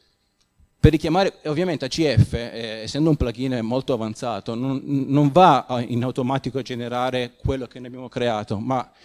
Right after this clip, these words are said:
bisogna richiamare i nostri campi tramite delle funzioni integrate che A C F mette a disposizione.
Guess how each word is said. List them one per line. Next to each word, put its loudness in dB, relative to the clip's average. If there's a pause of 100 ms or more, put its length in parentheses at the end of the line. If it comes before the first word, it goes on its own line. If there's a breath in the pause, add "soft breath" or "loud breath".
(140 loud breath)
bisogna -4
richiamare -2
i -2
nostri -4
campi -2 (360 soft breath)
tramite -6
delle -6
funzioni -4
integrate -4
che -8
A -6
C -6
F -10
mette -8
a -6
disposizione. -8